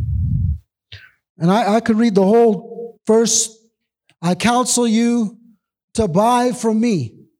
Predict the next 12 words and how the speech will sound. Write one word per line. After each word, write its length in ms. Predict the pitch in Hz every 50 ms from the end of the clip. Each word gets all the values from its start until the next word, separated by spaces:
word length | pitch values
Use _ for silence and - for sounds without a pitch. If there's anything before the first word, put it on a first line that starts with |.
| _ _ _ _ _ - - - _ _ _ _ _ _ - 147
gold 880 | 127 190 214 240 247 254 254 262 262 262 233 180 160 - - - - - - _ _ _ _ -
refined 1000 | 151 196 196 - - - 226 233 233 233 233 240 233 233 226 208 180 156 - - _ _ _ _ _ _ _ _ _
in 180 | - 226 226 208
the 80 | 202 185
fire." 680 | - - 233 214 202 185 170 151 131 123 - - - _ _ _ _ _ _ _ _ _ _ _ _ 165
Anybody 380 | 196 247 220 254 262 247 254
been 180 | 208 240 247 233
going 200 | 240 247 247 226
through 160 | 254 247 233
the 100 | 214 190
fire 340 | - 233 233 247 247 254 254
lately? 540 | 262 254 254 226 247 254 240 214 - -